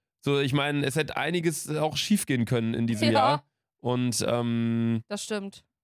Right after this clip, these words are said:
Speaker 1: ja, es gab auch, äh,
Speaker 2: Danke, Ave Maria.
Speaker 1: Genau, danke, Ave Maria.
Speaker 2: <laughs>
Speaker 1: Nee, ich glaube wirklich, also am, im
Speaker 2: Dass wir alle gesund sind und immer noch Spaß am Leben haben und das ist das Wichtigste.
Speaker 1: Ja, und dass wir auch einfach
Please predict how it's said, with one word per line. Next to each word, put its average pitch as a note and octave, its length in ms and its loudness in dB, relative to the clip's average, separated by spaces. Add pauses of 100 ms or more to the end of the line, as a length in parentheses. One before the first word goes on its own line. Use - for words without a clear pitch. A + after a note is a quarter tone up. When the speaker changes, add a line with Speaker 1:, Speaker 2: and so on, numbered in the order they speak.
(260)
Speaker 1:
ja, A2+ 240 0
es G2 140 -6
gab A2+ 180 0
auch, A#2 300 -2
äh, - 40 -2
Speaker 2:
Danke, A2+ 560 2
Ave A3+ 380 -2
Maria. G#3 800 -2 (520)
Speaker 1:
Genau, A2 260 2
danke, G#2+ 280 -2
Ave G#2 180 -2
Maria. G2+ 420 -2
Speaker 2:
<laughs> - 40 -18 (400)
Speaker 1:
Nee, C#3 120 0
ich D3 120 -2
glaube C#3 240 0
wirklich, B2+ 340 -2
also G#2+ 240 2
am, G#2 220 -4
im G#2+ 280 -2
Speaker 2:
Dass C4 140 -4
wir C#4+ 140 -2
alle F#4 240 -4
gesund D4+ 480 -6
sind D4+ 300 -6
und B3 240 -4
immer C4 180 -2
noch A3+ 140 -2
Spaß B3 400 -2
am A3+ 120 0
Leben A3 320 -4
haben G#3 300 -2
und G3+ 60 -10
das G3 140 -8
ist - 80 -16
das F3 160 -12
Wichtigste. E3 600 -18
Speaker 1:
Ja, G2+ 160 0
und B2 80 -2
dass A2 140 0
wir G#2+ 140 0
auch A2 100 -4
einfach A#2 380 -4